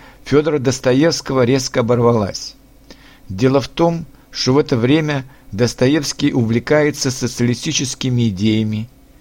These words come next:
и посещает нелегальный философский кружок Петрашевского. В тысяча восемьсот сорок девятом году все члены кружка были арестованы, и многие из них,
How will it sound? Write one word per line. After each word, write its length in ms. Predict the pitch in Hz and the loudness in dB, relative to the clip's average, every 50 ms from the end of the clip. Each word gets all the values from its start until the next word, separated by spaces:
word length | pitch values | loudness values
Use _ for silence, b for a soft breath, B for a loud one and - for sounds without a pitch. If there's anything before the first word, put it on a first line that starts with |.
| b b b b - | b b b b -2
и 80 | 123 | -2
посещает 960 | - - 135 120 - - 117 107 - - - - 139 143 147 147 156 160 156 - b b b b b b | -2 0 -2 -2 -2 -2 -4 -2 0 0 0 2 2 2 2 2 0 -2 -6 -10 b b b b b b
нелегальный 800 | 98 117 131 135 117 120 113 95 104 131 139 147 147 147 147 147 | -2 0 2 2 4 2 2 2 2 2 2 2 0 -2 -2 -4
философский 720 | 143 - 120 107 107 104 - - 131 131 127 - - 117 - | -4 -2 0 0 0 0 0 -2 -2 -2 -2 -6 -10 -10 -8
кружок 480 | - - 107 104 92 95 107 104 - | -6 -4 -4 -4 -2 -2 -4 -4 -4
Петрашевского. 880 | - - - - 95 95 104 - - 98 80 - - - - - - - - - - - _ b b b b b b b b b b b | -6 -10 -8 -6 -6 -8 -8 -8 -6 -6 -6 -8 -8 -12 -12 -14 -14 -16 -18 -20 -20 -20 _ b b b b b b b b b b b
В 100 | b - | b -6
тысяча 400 | - 156 151 151 170 147 - 160 147 | -2 -2 0 0 0 0 0 0 0
восемьсот 560 | 147 - - 139 131 - - - 120 113 - | -2 -2 -4 -6 -6 -4 0 0 0 0 0
сорок 300 | - 143 139 139 131 110 | 0 0 0 2 0 0
девятом 500 | 107 120 123 139 143 139 - 135 127 110 | 0 2 4 2 2 2 0 -2 -2 2
году 380 | 123 120 110 104 143 165 180 - b b b b b b b b b | 2 2 0 0 -2 -4 -6 -6 b b b b b b b b b
все 320 | - - - - 180 170 | -10 -6 -2 0 0 0
члены 400 | - - - 147 160 151 143 135 | 0 0 2 2 2 2 2 0
кружка 560 | 127 - 123 127 113 - - - - 156 160 | -2 -2 -4 -4 -4 -6 -6 -2 0 2 2
были 280 | 147 120 113 123 123 120 | 2 0 0 0 2 2
арестованы, 920 | 113 113 101 104 98 - - - - 131 143 143 139 139 135 135 135 - b b b b b b b | 0 0 -2 -4 -6 -8 -8 -2 0 0 2 2 0 -4 -6 -6 -8 -12 b b b b b b b
и 100 | b 113 | b -2
многие 500 | 113 113 131 160 175 170 147 135 143 135 | 0 0 2 2 0 0 0 0 2 2
из 160 | 127 110 98 101 | 2 2 0 -2
них, 340 | 117 139 147 - - - | -2 -2 -4 -6 -10 -16